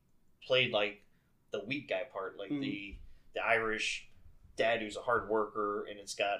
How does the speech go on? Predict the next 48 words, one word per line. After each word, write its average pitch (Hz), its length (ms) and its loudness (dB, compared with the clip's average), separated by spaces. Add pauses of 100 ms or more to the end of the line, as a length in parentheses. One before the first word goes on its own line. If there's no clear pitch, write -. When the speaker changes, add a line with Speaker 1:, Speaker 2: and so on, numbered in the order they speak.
Speaker 1:
um, 90 360 -4 (1120)
uh, 110 440 4 (100)
it, 131 200 -4
it's, 156 260 -4
it's 151 240 -4
got 214 180 4
Joe 180 160 4
Pesci 156 300 4
in 139 100 2
it 131 80 0
for 131 120 -4
a 117 40 -6
very 139 240 2
short 113 440 -2 (260)
amount 123 240 -6
of 123 60 -12
time. 127 440 2
Uh, 107 540 4 (200)
I, 107 60 -2
I 104 60 -6 (340)
can't 175 180 -12
think 151 160 -6
of, 117 220 0 (360)
uh, 104 240 -12 (840)
who 170 200 0
the - 80 0
main 131 320 4
character 110 500 2
is 95 280 -8
off 101 220 -4
the - 120 -20
top 110 240 0
of 95 60 -20
my 95 180 -4
head, 101 220 0 (160)
but, 156 320 6 (560)
um, 110 340 6
it 139 120 0
is 143 120 4
a 127 60 -2
good 127 140 0
movie. 123 240 0
It's 113 120 -2
about 107 380 6
this 104 180 -6
kid 117 340 0
who 110 100 -2
witnesses 104 680 -4